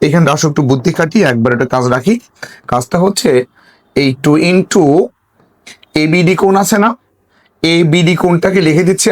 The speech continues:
আমি ইবিডি কোণ। আবার বিডিসি কোণ ছিল, বিডিসিটাকে লিখছি আমি বিডিই কোণ। এইটাকে তুমি সমীকরণ, তুমি এইটাকে সমীকরণ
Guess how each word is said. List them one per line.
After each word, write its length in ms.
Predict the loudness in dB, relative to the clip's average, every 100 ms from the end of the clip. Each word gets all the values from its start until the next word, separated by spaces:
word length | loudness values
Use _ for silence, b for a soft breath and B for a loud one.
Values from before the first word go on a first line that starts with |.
| 0
আমি 160 | 0 -2 -8 _ -20 _ -4 0
ইবিডি 520 | 0 0 0 0 0 0 0
কোণ। 140 | -2 -2 -8 -16 _ _ B B B B
আবার 280 | -2 0 2 0 0
বিডিসি 360 | 2 2 2 0
কোণ 140 | 0 -2 -2
ছিল, 180 | -2 0 -2 -4 b b -2 0
বিডিসিটাকে 680 | 0 -2 -4 -4 -2 -2 -2
লিখছি 220 | -2 -2 -2
আমি 160 | 0 -2 -4 _ _ _ -2
বিডিই 1200 | 0 2 0 -2 -6 -2 0 2 0 -2 -2 -2 0
কোণ। 180 | 0 -2 -4 -10 -20 _ _ -4
এইটাকে 400 | -4 -2 -2 -2 -2
তুমি 140 | -2 -2
সমীকরণ, 500 | -2 -2 0 0 0 -2 _ _ _ _ _ _ _ _ _ _ _ _ _ -4
তুমি 140 | -2 0
এইটাকে 360 | -2 -4 -4 -4 -2
সমীকরণ 540 | -2 -2 0 0 0